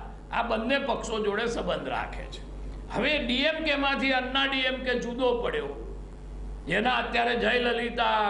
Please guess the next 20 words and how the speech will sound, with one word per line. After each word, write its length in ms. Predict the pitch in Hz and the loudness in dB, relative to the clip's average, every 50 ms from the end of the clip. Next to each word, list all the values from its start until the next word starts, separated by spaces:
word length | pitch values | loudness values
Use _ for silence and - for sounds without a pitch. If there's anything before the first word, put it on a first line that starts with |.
| 190 196 - - - - - | 0 -2 -4 -8 -10 -10 -6
નેતા 440 | 175 196 214 226 - 247 220 220 220 | -2 0 0 0 2 2 2 2 0
છે, 520 | 214 - 170 160 151 147 - - - - - | 0 -2 -6 -6 -8 -10 -10 -12 -12 -8 -4
અને 220 | - 196 220 240 | -2 0 0 0
આ 320 | - - 190 202 247 285 311 | 0 0 0 2 2 2 2
જ 40 | 294 277 | 0 0
ડીએમકે 480 | 269 262 269 254 247 240 - - 226 214 | 0 2 2 2 2 0 0 0 2 2
જે 160 | 180 214 233 247 247 180 175 | 2 2 2 2 2 0 0
ભગવાન 640 | 170 180 175 208 233 262 269 277 285 269 262 - - 180 | 0 0 2 4 4 4 4 2 2 -2 -4 -6 -6 -2
દ્વેષમાંથી 800 | 185 196 214 240 233 - - 269 269 285 294 285 247 311 302 240 | 0 2 4 4 4 2 2 0 2 2 2 2 0 0 0 0
શરૂ 260 | 202 247 247 254 247 208 | 0 0 0 0 0 0
થયેલો, 360 | 107 104 104 104 101 - - - - - - - - - - - - | 0 2 2 2 2 0 -2 -4 -6 -8 -10 -12 -12 -14 -14 -6 -4
એના 220 | 185 214 240 247 247 | -2 0 2 2 2
આ 200 | 240 233 233 240 | 4 4 2 2
જયલલિતા, 760 | 208 233 240 240 247 240 226 214 226 220 - - 202 196 - - - - - - - - - - - - - - | 4 2 2 4 4 2 2 2 0 -2 0 2 2 2 2 0 -4 -8 -10 -12 -14 -14 -14 -12 -12 -10 -4 -2
અ, 100 | 170 180 180 185 190 190 185 185 180 185 185 | 2 4 4 4 4 4 2 2 0 -2 -4
જે 220 | 180 180 208 196 - | -2 0 0 2 2
અન્ના 300 | 185 202 220 262 302 311 | 2 2 4 4 2 2
ડીએમકેના 600 | - 294 285 269 262 262 254 226 233 226 226 220 | 2 2 2 2 2 0 0 0 0 0 0 0
નેતા 420 | 214 208 208 208 208 202 196 190 180 | 0 0 0 0 0 0 0 0 0
છે, 280 | - - - - - | -2 -6 -10 -12 -12